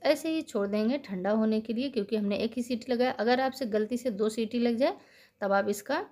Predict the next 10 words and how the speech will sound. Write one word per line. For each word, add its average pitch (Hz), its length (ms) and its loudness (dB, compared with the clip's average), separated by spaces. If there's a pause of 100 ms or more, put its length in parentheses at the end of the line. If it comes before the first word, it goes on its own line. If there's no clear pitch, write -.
ढक्कन 226 440 -4
खोल 202 280 -2
दीजिए 226 300 2
तुरंत 226 440 0
ही, 381 120 -4
नहीं 214 220 2
तो 262 260 -2
एक 254 160 2
सीटी 254 320 -2
पे 330 160 0